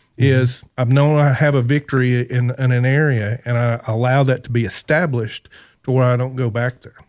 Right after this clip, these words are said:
Speaker 1: Yeah, when you reflect back, you can see God's hand, right? It's not always easy to see it in the midst of it,
Speaker 2: Mm-hmm.
Speaker 1: but when you look back and you can see it, and it does give you confidence as you're in a place where you can't see it today.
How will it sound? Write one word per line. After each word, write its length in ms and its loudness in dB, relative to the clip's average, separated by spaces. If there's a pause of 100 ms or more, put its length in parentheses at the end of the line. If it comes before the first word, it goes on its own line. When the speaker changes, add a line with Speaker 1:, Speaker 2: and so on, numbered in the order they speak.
(460)
Speaker 1:
Yeah, 160 4
when 140 6
you 80 6
reflect 480 2
back, 280 2
you 120 0
can 180 2
see 340 4
God's 340 2
hand, 420 4 (560)
right? 180 4
It's 140 -2
not 160 6
always 260 4
easy 260 4
to 120 0
see 260 0
it 100 2
in 120 4
the 40 4
midst 300 0
of 140 2
it, 100 2
Speaker 2:
Mm-hmm. 160 -2 (480)
Speaker 1:
but 140 4
when 100 6
you 100 6
look 200 2
back 320 4
and 100 4
you 80 4
can 180 2
see 320 2
it, 80 2
and 140 4
it 60 4
does 260 2
give 180 2
you 340 4
confidence 800 2 (240)
as 200 2
you're 140 4
in 80 4
a 60 2
place 280 2
where 100 2
you 80 0
can't 280 0
see 220 -2
it 80 -6
today. 400 0